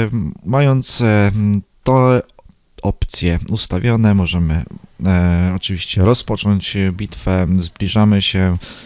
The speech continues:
do samolotu przeciwnika. To jest oczywiście lot testowy, tak jak widzimy.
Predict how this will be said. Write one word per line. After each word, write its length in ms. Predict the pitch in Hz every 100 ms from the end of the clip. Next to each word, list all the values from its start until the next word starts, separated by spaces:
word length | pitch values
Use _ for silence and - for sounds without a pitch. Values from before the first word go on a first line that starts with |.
| -
do 280 | - 92 90
samolotu 1000 | 90 95 90 90 87 87 92 - - 92
przeciwnika. 1040 | - - - 82 85 113 110 - 98 92 90
To 100 | 76
jest 220 | 78 -
oczywiście 500 | - - 80 - 95
lot 420 | 92 104 98 -
testowy, 500 | - 85 - 95 85
tak 280 | 80 76 76
jak 120 | 82
widzimy. 540 | - 110 92 95 90